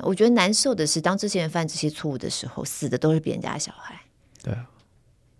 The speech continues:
Speaker 1: 而且是死很多别人家的小孩。对啊。
Speaker 2: 嗯。
Speaker 1: 好吧，我们希望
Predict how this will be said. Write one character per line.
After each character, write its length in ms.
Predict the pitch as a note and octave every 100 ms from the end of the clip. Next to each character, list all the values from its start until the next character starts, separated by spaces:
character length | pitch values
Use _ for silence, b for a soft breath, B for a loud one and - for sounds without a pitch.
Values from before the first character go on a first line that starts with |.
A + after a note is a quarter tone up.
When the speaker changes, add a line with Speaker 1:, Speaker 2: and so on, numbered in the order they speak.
| _ _
Speaker 1:
而 80 | F#3
且 120 | F3
是 80 | G3
死 260 | - C3+
很 200 | D#3+ D#3+ C3
多 120 | D3+
别 140 | C3+
人 80 | -
家 140 | G2
的 40 | F2+
小 120 | -
孩。 280 | - - - - _ _ _ _
对 100 | -
啊。 380 | - - - - _ _
Speaker 2:
嗯。 60 | - - - _ b b b
Speaker 1:
好 120 | -
吧， 100 | E3
我 60 | E3
们 100 | D#3+
希 160 | -
望 340 | F3 F3 E3+